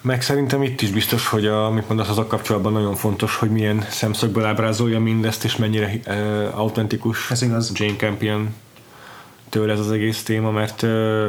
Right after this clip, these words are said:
Speaker 1: nagyon sokszor látjuk azt, még ma is a televíziózásban, hogy a, a,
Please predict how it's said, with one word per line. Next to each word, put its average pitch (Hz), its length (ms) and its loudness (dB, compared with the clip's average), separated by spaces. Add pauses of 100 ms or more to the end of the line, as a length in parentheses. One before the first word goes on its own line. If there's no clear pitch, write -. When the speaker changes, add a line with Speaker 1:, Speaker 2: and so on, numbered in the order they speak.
(140)
Speaker 1:
nagyon 113 220 0
sokszor 104 340 -2
látjuk 95 360 -4
azt, - 420 -6
még 98 140 -2
ma 104 160 0
is 95 120 -4
a - 40 -10
televíziózásban, 95 1000 -2
hogy 98 400 -2
a, 95 320 -2 (140)
a, 92 80 -8